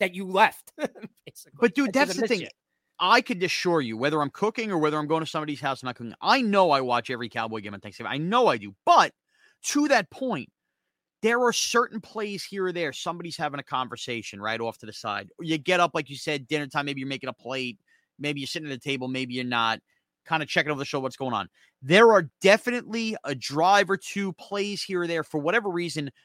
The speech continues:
Speaker 2: you're just not laser focused. You will watch the whole Cowboy game. You will essentially know everything that happened.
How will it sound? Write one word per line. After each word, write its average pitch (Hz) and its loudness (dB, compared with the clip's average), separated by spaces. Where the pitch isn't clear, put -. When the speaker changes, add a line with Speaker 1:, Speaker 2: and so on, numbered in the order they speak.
Speaker 2:
you're 151 -2
just - 0
not 196 -2
laser 165 -4
focused. 151 -2
You 196 0
will 247 0
watch 285 8
the 294 2
whole 196 4
Cowboy 127 2
game. 120 -6
You 185 6
will 269 8
essentially 220 -2
know 285 2
everything 180 0
that 131 -4
happened. 120 -6